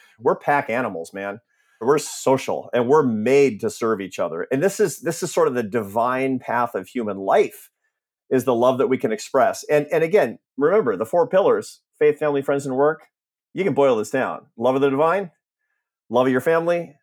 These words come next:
love of your friends, and an expression of your love through everybody in the way you earn your la-, daily bread.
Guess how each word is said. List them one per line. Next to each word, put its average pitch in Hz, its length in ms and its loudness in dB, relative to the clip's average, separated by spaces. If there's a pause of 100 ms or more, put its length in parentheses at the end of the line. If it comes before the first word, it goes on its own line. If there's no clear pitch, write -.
(140)
love 120 260 2
of 127 40 0
your 117 120 0
friends, 160 580 -2
and 117 120 -4
an 117 60 0
expression 127 400 -2
of 107 120 -2
your 110 100 0
love 120 260 0
through 117 160 -6
everybody 143 540 2
in 123 60 -2
the 104 80 -4
way 110 120 2
you 117 140 0
earn 123 160 -2
your 117 100 -4
la-, 101 240 -2
daily 120 220 0
bread. 104 320 0